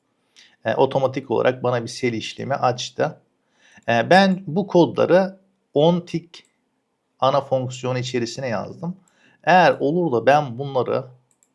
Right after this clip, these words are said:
on tick fonksiyonu içerisine yazmış olsaydım,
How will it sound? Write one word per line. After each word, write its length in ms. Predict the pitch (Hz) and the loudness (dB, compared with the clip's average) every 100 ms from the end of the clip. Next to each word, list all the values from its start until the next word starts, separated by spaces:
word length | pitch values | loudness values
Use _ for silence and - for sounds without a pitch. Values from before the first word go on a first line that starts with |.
| _ _ _ _ _ _ _ | _ _ _ _ _ _ _
on 300 | 139 147 127 | 2 2 -4
tick 260 | 147 147 | -6 -6
fonksiyonu 600 | - 127 120 - - 127 | -6 -4 -4 -6 -6 -6
içerisine 520 | 123 - 110 151 - 104 | -6 -4 -4 -4 -6 -2
yazmış 480 | 110 110 110 - | 0 -2 -6 -10
olsaydım, 640 | 107 117 - 151 123 120 | -6 -6 0 0 0 -6